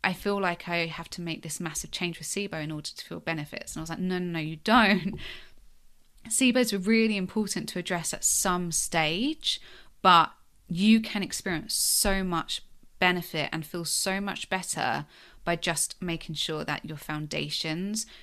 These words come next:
you're sleeping well, you're hydrating, you know, you're looking after your nutrition, or, you know, those basic things can make you feel so much better. Um, and I see lead to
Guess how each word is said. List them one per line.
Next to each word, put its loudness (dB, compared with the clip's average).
you're -10
sleeping -4
well, -2
you're -6
hydrating, -6
you -6
know, -2
you're -4
looking -8
after -6
your -4
nutrition, -4
or, -10
you -2
know, 2
those 0
basic -2
things -6
can -8
make -8
you -12
feel -10
so -4
much -10
better. -4
Um, 0
and 2
I 2
see -4
lead -2
to -4